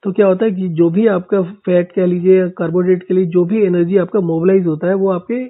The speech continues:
vital organs को support करने के लिए चलता है, और five minutes में वो ख़त्म नहीं होगा। Rather, at the end of five minutes आपको better feel होगा, Mentally भी आप ज़्यादा खुश रहेंगे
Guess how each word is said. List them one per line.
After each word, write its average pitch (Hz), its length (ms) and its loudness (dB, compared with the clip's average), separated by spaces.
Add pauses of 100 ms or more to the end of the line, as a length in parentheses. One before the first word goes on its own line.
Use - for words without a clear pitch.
(140)
vital 185 280 0
organs 190 280 2
को 214 140 -4
support 185 360 -2
करने 175 220 -2
के 180 60 0
लिए 185 100 2
चलता 151 280 -4
है, 139 140 -8 (880)
और 196 80 0
five 196 280 2
minutes 202 340 0
में 220 160 0
वो 208 160 2
ख़त्म 196 320 -4
नहीं 175 260 0
होगा। 175 340 -2 (100)
Rather, 170 260 -2 (160)
at 170 40 -6
the 170 220 -4
end 175 80 -4
of 208 60 -2
five 170 200 -2
minutes 196 260 -2 (240)
आपको 180 360 -4
better 185 300 0
feel 185 220 -2
होगा, 147 260 -4 (500)
Mentally 180 360 0
भी 196 120 2
आप 190 120 4 (220)
ज़्यादा 185 420 2
खुश 190 280 0
रहेंगे 190 380 2